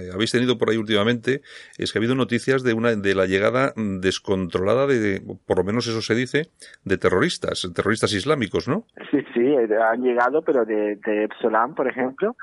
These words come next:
Speaker 1: Ujú.
Speaker 2: y a la misma vez también aquí hay expertos que están advirtiendo desde hace varios meses, y esto se ha hecho últimamente,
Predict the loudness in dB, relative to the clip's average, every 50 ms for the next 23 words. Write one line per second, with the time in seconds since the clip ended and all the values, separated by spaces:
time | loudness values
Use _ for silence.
0 | -6 -4 -4 -2 -2 -2 -2 0 0 2 2 0 0 0 0 2 2 2 0 0
1 | -2 -4 -4 -2 -2 0 0 0 0 -2 -4 -10 -14 -16 -18 -20 -20 -14 -4 0
2 | 0 0 0 -2 -2 0 0 2 2 0 0 -2 -2 -2 -2 -2 -2 -4 -4 _
3 | 0 0 0 0 0 -2 -4 -2 -4 -6 -4 0 0 2 2 0 0 -2 -4 -4
4 | -4 -2 0 0 0 2 0 0 0 0 -2 -2 -4 -2 0 0 2 2 2 2
5 | 0 0 0 -2 -4 -2 -2 -4 -4 -2 -2 -2 -2 0 -2 -4 -4 -2 -2 -4
6 | -2 0 2 2 2 2 0 -2 -2 0 2 2 2 2 2 0 -2 -2 0 0
7 | 0 0 0 0 0 -2 0 0 0 0 0